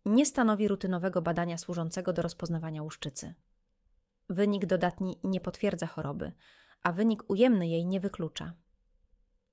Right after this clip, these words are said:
Parametry techniczne testu wykrywającego określony allel nie mogą być utożsamiane z jego skutecznością w diagnostyce łuszczycy. Nawet bardzo dokładne wykrycie H L A C zero sześć zero dwa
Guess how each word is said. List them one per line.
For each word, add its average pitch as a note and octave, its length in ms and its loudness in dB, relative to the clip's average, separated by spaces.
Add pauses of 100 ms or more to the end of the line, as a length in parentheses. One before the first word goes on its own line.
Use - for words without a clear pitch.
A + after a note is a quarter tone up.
(160)
Parametry A3+ 480 2
techniczne G#3 500 -2
testu F#3+ 360 0
wykrywającego E3 760 -4
określony F3 580 -4
allel D3 500 -4 (420)
nie F#3+ 200 2
mogą A#3+ 340 6
być E3+ 200 -4
utożsamiane F#3 640 -2
z E3+ 60 -6
jego F3 180 -2
skutecznością G3 800 -4
w - 60 -14
diagnostyce E3 640 -4
łuszczycy. D#3 500 -8 (560)
Nawet F#3 280 0
bardzo A#3 300 6
dokładne G#3 440 2
wykrycie F3+ 420 -2
H F3+ 200 0
L E3+ 120 2
A E3 100 -2
C G3 200 -2
zero F3 220 0
sześć G3 300 -4
zero E3+ 300 0
dwa E3 280 -4